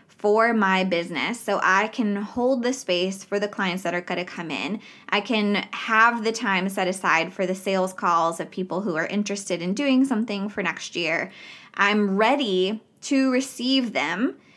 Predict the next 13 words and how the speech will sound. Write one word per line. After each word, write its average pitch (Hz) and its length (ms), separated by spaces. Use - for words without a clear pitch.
And 226 240
then 277 440
I 247 160
know, 240 640
okay, 220 280
this 214 360
date 196 520
is 196 140
when 196 140
my 175 100
Christmas - 400
break 381 260
starts. - 540